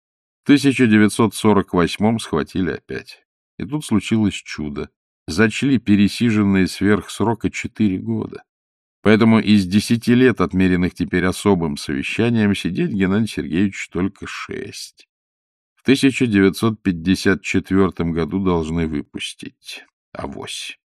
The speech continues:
Будем надеяться. О многом шли наши разговоры. Воробьёв был начитан.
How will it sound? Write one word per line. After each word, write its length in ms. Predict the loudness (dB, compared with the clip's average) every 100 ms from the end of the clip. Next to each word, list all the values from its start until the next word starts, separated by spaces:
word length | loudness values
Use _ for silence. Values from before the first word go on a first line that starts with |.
| _ _ _ -4
Будем 380 | 0 0 0 -2
надеяться. 680 | -4 -8 -16 -16 -20 -20 _ _ _ _ _ _ _ _ _ _ _ _ 0
О 100 | 4
многом 360 | 6 6 4
шли 220 | 2 2 4
наши 300 | 2 2 0
разговоры. 640 | 2 2 4 4 0 -6 -16 -16
Воробьёв 440 | -4 -2 0 0 0
был 140 | -2
начитан. 640 | -4 -6 -10 -8 -12 -14